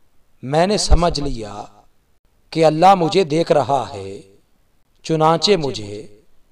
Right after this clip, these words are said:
गुनाह से शर्मिंदगी महसूस हुई। नंबर चार, मैंने समझ लिया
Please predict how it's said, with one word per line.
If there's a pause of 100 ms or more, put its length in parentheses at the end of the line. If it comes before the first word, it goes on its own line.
(240)
गुनाह
से
शर्मिंदगी
महसूस
हुई। (880)
नंबर
चार, (540)
मैंने
समझ
लिया